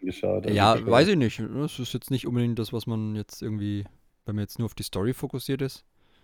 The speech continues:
Speaker 1: Das stimmt. Also es
Speaker 2: Ich hab jetzt
Speaker 1: lohnt
Speaker 2: auch
Speaker 1: sich
Speaker 2: nicht alle
Speaker 1: wirklich.
Speaker 2: Makings-of von Episode sieben oder so gesehen oder irgendwas.
Speaker 1: Ja,
Speaker 2: Also
Speaker 1: äh, das ist, muss man dazu sagen, ich bin auch eher so ein Story-Fan.
Speaker 2: Genau.
Speaker 1: Ähm, me-, größte Making-of-Kontakt, den ich je hatte, war, glaub ich, das Star Wars Archives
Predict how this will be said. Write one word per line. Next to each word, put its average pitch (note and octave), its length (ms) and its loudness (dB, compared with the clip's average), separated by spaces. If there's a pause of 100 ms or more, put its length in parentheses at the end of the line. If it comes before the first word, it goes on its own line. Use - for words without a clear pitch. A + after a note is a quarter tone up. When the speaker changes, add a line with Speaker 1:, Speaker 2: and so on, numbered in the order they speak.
Speaker 1:
Das - 120 -6
stimmt. G#2 240 4
Also A#2 200 10
es A#2 120 6
Speaker 2:
Ich - 160 6
hab B2+ 80 12
jetzt - 100 12
Speaker 1:
lohnt B2+ 40 8
Speaker 2:
auch B2+ 80 8
Speaker 1:
sich D3 120 6
Speaker 2:
nicht - 60 4
alle C3 120 6
Speaker 1:
wirklich. B2 200 8
Speaker 2:
Makings-of A#2 340 0
von G#2+ 300 0
Episode G#2+ 320 0
sieben B2 240 0
oder A2 140 4
so G#2 120 0
gesehen G2+ 340 -2
oder G2 220 -4
irgendwas. F#2+ 360 4
Speaker 1:
Ja, F#2+ 60 10
Speaker 2:
Also G2+ 180 8
Speaker 1:
äh, G2+ 460 0
das A2 180 2
ist, G#2+ 160 -2
muss A#2 180 6
man G#2 160 6
dazu G#2 180 0
sagen, A2+ 180 6
ich G#2+ 80 -2
bin G#2+ 100 2
auch G#2+ 160 4
eher G#2+ 140 6
so G#2+ 80 2
ein G2 80 0
Story-Fan. A#2 640 4
Speaker 2:
Genau. G2 220 -2 (440)
Speaker 1:
Ähm, G#2 260 8
me-, G#2 260 4 (120)
größte A#2 360 6
Making-of-Kontakt, A2 920 2
den G#2+ 120 2
ich G2+ 120 -2
je G#2 120 4
hatte, G2+ 220 2
war, G2 120 6
glaub F#2+ 260 4
ich, F#2+ 80 -8
das G2 200 0
Star F#2+ 200 6
Wars G2 140 6
Archives B2 680 4